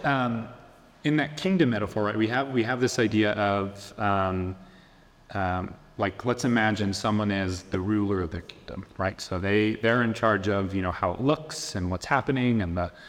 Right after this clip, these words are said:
you know, all that stuff. And so they get to pursue the things they love, and they get to avoid the things that, that bring them displeasure.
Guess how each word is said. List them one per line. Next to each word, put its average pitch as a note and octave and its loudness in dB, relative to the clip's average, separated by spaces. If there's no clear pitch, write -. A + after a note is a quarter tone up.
you F#2+ 0
know, F#2 2
all G#2+ 2
that A2+ 0
stuff. - 0
And G2 -2
so G2+ -2
they G#2 4
get B2 0
to G#2+ 0
pursue C#3+ 2
the D#3+ 2
things A#2 2
they G#2+ 4
love, F2 -2
and G#2 2
they G2+ 4
get G#2 0
to A2 2
avoid G#2 2
the G2 0
things F#2 0
that, F#2 -4
that G2+ 2
bring F#2 2
them F2 0
displeasure. - -6